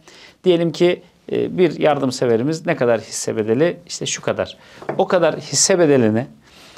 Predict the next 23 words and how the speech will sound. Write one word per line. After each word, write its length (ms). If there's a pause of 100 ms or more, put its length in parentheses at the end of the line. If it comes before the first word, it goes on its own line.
(240)
e, 400
bir 220
şekilde 400
sunduğu 400
zaman 300
o 120
hisse 300
bedelinden, 540 (280)
e, 200 (500)
o 120
evladımız 580
istifade 520
ettiği 240
zaman 280
onun 220
okuduğu 340
her 180
Kur'an-ı 360
Kerim'de, 420
terennüm 420
ettiği 320
her 260
ayette, 800